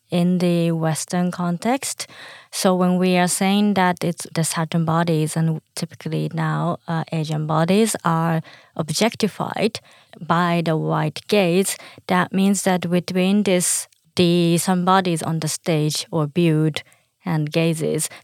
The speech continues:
there is a creation or construction of the power dynamics. And in often cases, the bodies or female bodies or P O C or people of color are often hyper and over-sexualized,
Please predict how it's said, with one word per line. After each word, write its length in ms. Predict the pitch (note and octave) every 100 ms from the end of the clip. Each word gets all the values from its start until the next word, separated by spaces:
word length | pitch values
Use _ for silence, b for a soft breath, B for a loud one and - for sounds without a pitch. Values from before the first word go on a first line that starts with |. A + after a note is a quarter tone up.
| -
there 180 | F3 -
is 240 | F#3 E3+
a 200 | F#3+ F3 F3
creation 640 | - F#3 F3 F3 - F#3
or 60 | E3
construction 760 | F3 E3 - F#3 - - F#3
of 140 | - E3
the 60 |
power 320 | - - E3
dynamics. 840 | D#3+ D#3 E3 D#3+ D3+ E3 D#3+ - - B B B
And 300 | E3 E3 E3+ -
in 300 | F3 F3 E3+
often 400 | F3+ - G3+ F#3+
cases, 600 | F#3+ E3+ D#3+ D#3 D#3 - B B B
the 240 | E3 D#3+ D3+
bodies 680 | D#3+ D#3+ F3+ F3 E3 - - -
or 120 | E3
female 380 | - G3+ F#3+ F3+
bodies 440 | E3+ E3 E3+ F3
or 140 | E3+ D#3
P 240 | - F3
O 100 | E3
C 240 | D#3 F#3+
or 140 | E3+ D#3+
people 340 | - F3 E3+
of 100 | D#3+
color 480 | - F3+ F3+ F3 F3+ B B B B B B B _ _ _
are 400 | F3 F3+ F#3 F3
often 460 | - F3+ - G3 F#3
hyper 760 | E3 F3+ E3 - F3 F3+ F3+ E3+
and 100 | E3+
over-sexualized, 1400 | - F#3+ F3 F3 - E3 - - - - - D3 - -